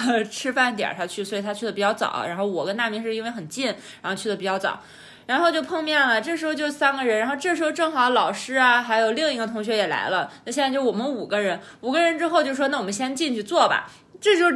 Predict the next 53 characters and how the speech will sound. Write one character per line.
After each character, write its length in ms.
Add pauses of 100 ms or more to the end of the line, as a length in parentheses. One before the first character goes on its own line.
(140)
开 180
始 80
选 200
座 180
位 160
了 100
嘛， 120
对 120
吧？ 120
谁 160
也 100
不 140
知 100
道 180
这 140
怎 100
么 120
坐。 280 (300)
然 120
后 200
我 380
是 120
习 220
惯 240
性 340
坐 140
在 340 (600)
比 100
较 220 (180)
居 220
中 240
的 100
位 180
置， 140
中 260
段 220
位 180
置， 120
我 120
觉 160
得 80
如 140
果 160
吃 240
菜 180
啊 140
什 160
么 140
互 180
动 160
啊 140
比 160
较 260